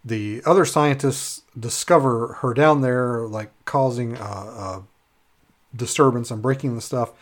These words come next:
and they all fly. The, so all, like, six scientists fly into a rage, or no, I guess there is seven. Uh, fly into a rage and, like, attack her. So they all, all the white people killed Annie.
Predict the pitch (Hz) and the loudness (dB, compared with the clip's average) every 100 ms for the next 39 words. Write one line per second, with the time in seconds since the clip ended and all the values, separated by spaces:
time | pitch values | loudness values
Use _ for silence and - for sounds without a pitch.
0 | - - - 139 123 127 127 117 - 160 | -20 -20 -12 -6 -4 -2 0 -2 -2 4
1 | 226 233 - 123 120 - 135 120 165 233 | 6 6 2 -6 -8 -6 -6 2 6 8
2 | 247 208 143 - - 240 - - - _ | 8 8 6 2 -4 -6 -6 -12 -14 _
3 | - 190 165 135 120 110 - 160 165 185 | 2 4 4 2 -4 -8 -4 0 2 2
4 | 190 156 139 160 131 143 135 104 104 - | 2 -2 2 2 6 4 4 -2 -8 -12
5 | - _ _ _ _ _ _ _ _ - | -14 _ _ _ _ _ _ _ _ -4
6 | 127 139 127 135 - 117 - 110 95 104 | 2 2 2 -2 -4 -4 -6 -12 -14 -20
7 | _ _ _ _ _ _ _ _ 131 117 | _ _ _ _ _ _ _ _ -8 -6
8 | - 147 160 175 - 165 135 139 127 110 | -2 2 2 2 2 4 6 6 4 0
9 | 101 - - 120 113 113 - - 147 131 | -6 -10 -8 -6 -6 -8 -8 -2 -2 -2
10 | 117 - _ - 131 117 120 160 202 - | -8 -16 _ -6 -2 -2 2 8 10 10
11 | 160 233 254 226 190 214 214 147 165 131 | 12 12 12 8 8 8 6 2 2 2
12 | 123 - 170 135 104 104 _ _ _ _ | 2 2 4 4 2 -10 _ _ _ _
13 | - 123 98 - | -6 -6 -6 -16